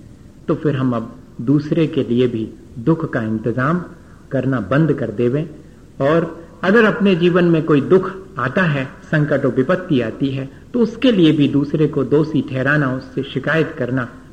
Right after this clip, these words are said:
अगर हम बंद कर दें। और तीसरी बात, भैया, दूसरे के सुख से दुखी होने की आदत छोड़ देवें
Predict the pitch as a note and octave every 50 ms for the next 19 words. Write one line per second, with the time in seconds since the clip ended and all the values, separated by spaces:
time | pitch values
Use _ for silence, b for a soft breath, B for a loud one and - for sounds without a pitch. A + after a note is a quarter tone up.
0 | - C#3+ A#2+ C3+ B2 A#2+ A#2 G#2 C3 D#3 D#3 C#3+ B2+ - A#2+ A#2 A2+ B2 A#2 -
1 | B B B B B - C3+ A#2+ A2+ - - - D#3 F3 E3+ - - C3+ B2 G#2
2 | A2+ A2+ A2+ A2 - - B2 B2+ B2 A2+ G#2+ G#2 C#3 D3 D3 - D3+ C#3 B2+ -
3 | - G#2 - - - - G3+ G3+ G3+ - - D#3+ B2+ G#2+ C#3 D3 - C#3+ A3 D#3
4 | C#3 C#3 C3+ C#3 C#3 C3+ - D3 - - A#2+ C3+ D#3 F#3 - - - - - C#3+
5 | C3 A#2+ A2 B2 B2 B2 C3 A2+